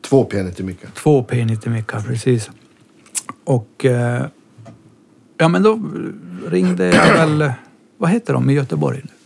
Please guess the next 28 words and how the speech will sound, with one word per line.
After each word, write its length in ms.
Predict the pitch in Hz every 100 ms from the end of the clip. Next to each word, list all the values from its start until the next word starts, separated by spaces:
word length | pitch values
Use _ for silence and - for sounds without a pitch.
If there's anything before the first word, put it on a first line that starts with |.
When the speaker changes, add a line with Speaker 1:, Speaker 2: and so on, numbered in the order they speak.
| _ - -
Speaker 2:
Eh, 80 | - 147 147 143 - - -
num-, 420 | 170 180 180 175
Number 240 | 180 175
One 200 | 190 156
Guitars, 420 | 131 - 123 151 143 277
Speaker 1:
Ja. 140 | 156 143 _ -
Speaker 2:
just 200 | 156 -
det. 120 | 165 - - - - - _
Och 120 | 147 131
förklara 480 | 131 123 117 110 117
läget. 540 | 127 131 - - - _ -
Ja, 160 | 135 -
nu 60 | -
vill 100 | 135
jag 60 | 117
ha 100 | 117
en 60 |
sån 140 | 117 117
här 80 |
gitarr. 260 | 120 123 123 -
Speaker 1:
Ja. 160 | 123 - - - - _ - _
Speaker 2:
Och 100 | 139
sen 260 | 151 131 123 _ _ -
meckar 340 | 127 113 117
de 120 | 120
ihop 320 | 117 120 -
en 160 | - 123
då. 140 | 120